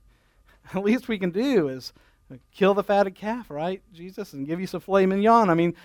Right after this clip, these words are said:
they're coming over. No, we don't know what they're having for dinner, but we do know that that's the occasion, is that because, uh, they're, they're celebrating having Jesus back in their home. And he's already headed there for the Passover.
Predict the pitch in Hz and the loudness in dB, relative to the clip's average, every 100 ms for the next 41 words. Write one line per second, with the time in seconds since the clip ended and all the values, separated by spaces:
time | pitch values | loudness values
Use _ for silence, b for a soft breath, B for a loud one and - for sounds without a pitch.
0 | b - 175 226 226 233 226 160 170 196 | b -2 2 6 8 8 8 6 2 4
1 | 214 226 226 208 208 208 196 165 185 185 | 4 4 6 6 6 4 2 4 4 2
2 | 180 165 196 180 156 156 165 175 214 190 | -4 -2 2 2 2 -2 -4 -2 0 4
3 | 175 165 156 180 175 175 175 143 _ 175 | 4 2 0 2 2 0 -10 -10 _ -8
4 | 160 123 120 120 - _ _ _ _ _ | -8 -8 -14 -16 -18 _ _ _ _ _
5 | - 156 165 160 151 143 170 165 165 - | -6 0 2 2 0 -2 4 6 4 2
6 | _ _ 151 147 165 156 147 156 151 - | _ _ -6 2 4 4 2 -4 -6 -4
7 | 180 175 165 160 147 156 151 143 156 143 | 2 2 4 2 0 -2 -4 -6 -14 -14
8 | - - 151 139 - _ _ _ _ _ | -14 -4 -2 -2 -4 _ _ _ _ _
9 | 143 139 - - 202 143 98 - _ _ | -8 -8 -6 2 4 2 -2 -20 _ _
10 | _ _ _ _ _ - 156 156 180 190 | _ _ _ _ _ -6 -4 2 6 6
11 | 175 - 196 202 170 160 151 151 135 - | 4 0 2 2 2 0 0 -4 -14 -6
12 | 180 165 - 135 110 - | -4 -4 -6 -16 -18 -20